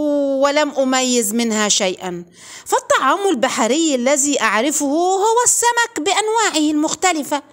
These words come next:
ولكن لم يكن على الطاولة أي نوع من الأسماك التي أعرفها. لاحظ صديقي أسامة التعجب الذي كان يبدو علينا أنا وأخي مروان،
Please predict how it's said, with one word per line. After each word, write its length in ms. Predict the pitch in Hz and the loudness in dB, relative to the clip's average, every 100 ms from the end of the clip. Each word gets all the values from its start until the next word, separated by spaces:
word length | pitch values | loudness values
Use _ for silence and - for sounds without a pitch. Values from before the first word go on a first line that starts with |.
| - - - - | -20 -18 -14 -2
ولكن 680 | 240 269 339 359 453 440 277 | 0 2 0 0 -2 0 0
لم 240 | 233 262 | 0 0
يكن 320 | 233 277 320 277 | 0 0 0 0
على 180 | 190 | 0
الطاولة 840 | 214 - 220 196 214 254 247 262 240 - - - | 0 0 0 2 2 0 0 -2 -4 -8 -8 0
أي 340 | 392 554 554 | 0 2 2
نوع 260 | 311 320 415 466 415 | 2 0 0 0 0
من 140 | 285 | 2
الأسماك 760 | 254 - 240 - 240 254 320 311 | 0 0 0 0 0 0 0 0
التي 640 | 294 285 302 403 571 554 269 | 0 0 0 0 0 0 0
أعرفها. 840 | 262 262 403 - 415 240 175 - _ _ - - - - _ | 0 0 0 0 0 0 -2 -8 _ _ -20 -20 -20 -20 _
لاحظ 540 | 190 220 294 - 226 196 | -2 2 2 0 -2 0
صديقي 800 | 185 190 214 285 - 220 208 247 | -2 -2 0 -2 0 -2 -2 0
أسامة 560 | - 349 359 370 381 349 - | 0 2 0 0 -2 -4 -4
التعجب 760 | 330 330 220 - 285 262 277 233 - | -4 -2 -4 -2 -2 0 -2 -4 -4
الذي 600 | 190 233 277 254 254 208 | -2 0 0 -2 -4 -4
كان 300 | - 220 254 | -2 0 0
يبدو 600 | 247 202 196 214 214 285 | 0 0 -2 -2 -2 0
علينا 880 | 269 165 190 226 277 285 269 190 196 | 0 0 0 0 2 0 0 -2 0
أنا 200 | 240 247 | 0 2
وأخي 500 | 190 147 214 277 294 | 0 0 -2 -2 0
مروان، 840 | 294 349 349 359 381 381 359 320 | 2 2 2 2 2 2 0 -4